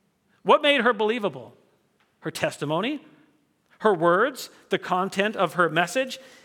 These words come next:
Interestingly, John says the content of her message was the Logos, the Word. Do you see it in your Bible? The Word.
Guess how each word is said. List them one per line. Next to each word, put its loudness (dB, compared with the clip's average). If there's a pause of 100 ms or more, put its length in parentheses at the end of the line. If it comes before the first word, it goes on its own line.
Interestingly, -2
John 0
says -2
the -6
content -4
of -6
her -2
message -4
was -2 (1120)
the 4
Logos, 0 (1200)
the 2
Word. 2 (1300)
Do -8
you -6
see -2
it 2
in -2
your -2
Bible? 0 (1120)
The 0
Word. 0